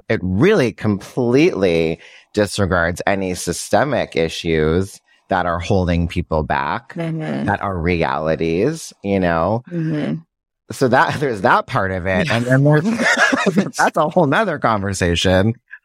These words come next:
Speaker 1: But then there's the part of it where it's like, yeah,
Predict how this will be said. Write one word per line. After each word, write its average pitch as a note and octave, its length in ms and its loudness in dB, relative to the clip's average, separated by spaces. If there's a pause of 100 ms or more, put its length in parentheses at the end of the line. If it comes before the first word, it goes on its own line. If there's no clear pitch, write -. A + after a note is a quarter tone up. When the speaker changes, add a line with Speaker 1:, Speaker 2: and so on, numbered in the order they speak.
(360)
Speaker 1:
But C3+ 500 2 (420)
then C#3+ 180 2
there's C#3 220 0
the B2+ 100 2
part B2 240 0
of A#2 180 -2
it A#2 140 0
where G#2 260 4
it's F#2+ 200 -4
like, G2+ 300 2
yeah, A2 380 2